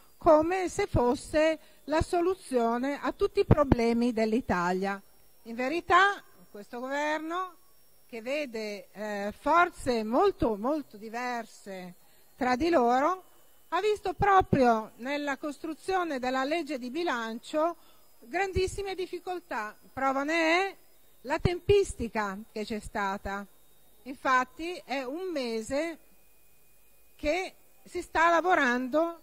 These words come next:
sulla legge di bilancio e solo questa mattina, era quasi mezzogiorno, la Commissione Bilancio ha potuto finire i lavori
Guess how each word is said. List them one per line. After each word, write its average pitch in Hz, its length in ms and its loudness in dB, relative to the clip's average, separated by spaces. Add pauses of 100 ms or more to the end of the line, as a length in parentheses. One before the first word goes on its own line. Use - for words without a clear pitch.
(120)
sulla 339 340 -2
legge 285 380 -2
di 302 120 -6
bilancio 208 800 -8 (680)
e 320 140 -8
solo 269 800 2 (840)
questa 320 360 -6
mattina, 254 800 -6 (760)
era 214 240 -10
quasi 247 320 -6
mezzogiorno, 277 840 0
la 269 140 0
Commissione 330 640 0
Bilancio 254 760 2 (380)
ha 320 140 2
potuto 330 800 2
finire 269 560 0
i 311 60 -2
lavori 277 680 0